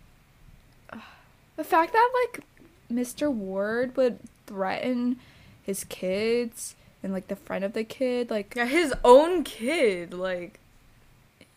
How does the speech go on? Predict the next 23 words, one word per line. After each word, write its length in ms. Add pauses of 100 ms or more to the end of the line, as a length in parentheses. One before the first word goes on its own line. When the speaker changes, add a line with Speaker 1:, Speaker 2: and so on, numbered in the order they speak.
Speaker 1:
Yeah, 320 (100)
that 120
was 160
so 500
weird. 600 (1900)
Ugh. 200 (2000)
Wait, 260
is 140
Daniel 400
Da 80
Silva 560
the 80
per-, 400
like, 180
the, 400
and, 200 (680)
wait, 480
no, 220
no, 120
no. 240 (680)
Who 80
was 220
the, 1400